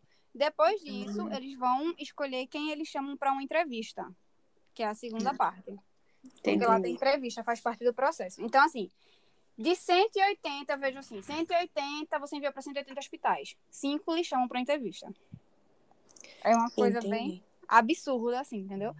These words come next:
Speaker 3: Poxa
Speaker 1: E aí,
Speaker 3: vida.
Speaker 1: você vai pra entrevista com o diretor do hospital ou o residente-chefe. Tem essa entrevista. Depois da entrevista, vai ter uma, uma, como se fosse uma festinha com todos os residentes, que é bem importante você já, tipo,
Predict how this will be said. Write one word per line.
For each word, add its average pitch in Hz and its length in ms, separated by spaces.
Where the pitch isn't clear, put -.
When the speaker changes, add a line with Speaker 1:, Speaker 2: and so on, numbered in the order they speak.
Speaker 3:
Poxa 180 260
Speaker 1:
E 254 80
aí, 254 320
Speaker 3:
vida. 330 80
Speaker 1:
você 285 300
vai 240 220
pra 330 140
entrevista 285 720
com 233 460
o 226 80
diretor 220 340
do 214 60
hospital 220 720
ou 220 160
o - 20
residente-chefe. 226 960
Tem 285 200
essa 339 160
entrevista. 262 840
Depois 262 360
da 269 60
entrevista, 262 760
vai 247 180
ter 233 400
uma, 247 680
uma, 277 160
como 349 160
se 370 60
fosse 381 180
uma 349 120
festinha 262 640
com 269 180
todos 247 260
os 240 100
residentes, 240 840
que 254 80
é 247 40
bem 247 140
importante 285 560
você 254 300
já, 220 140
tipo, - 280